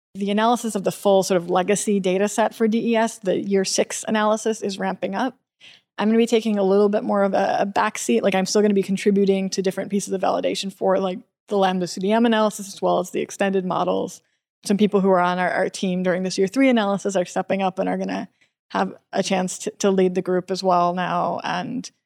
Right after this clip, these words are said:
part of this analysis, there'd been a lot of patches where we realized, like,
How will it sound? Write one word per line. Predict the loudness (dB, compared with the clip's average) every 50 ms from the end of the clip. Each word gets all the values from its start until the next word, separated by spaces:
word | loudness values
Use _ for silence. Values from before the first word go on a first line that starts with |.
| _ _ -2
part | 0 2 2
of | 2 2
this | 0 -2 -2
analysis, | 0 0 0 2 0 0 -2 -2 0
there'd | 0 0 2
been | 2 2
a | 2 4
lot | 4 4 4
of | 2 0 -4 -6
patches | -4 -2 -2 0 0 0 0
where | 2 2
we | 2 2 4
realized, | 4 4 4 4 4 2 0 0
like, | 0 -2 -2 -2 -6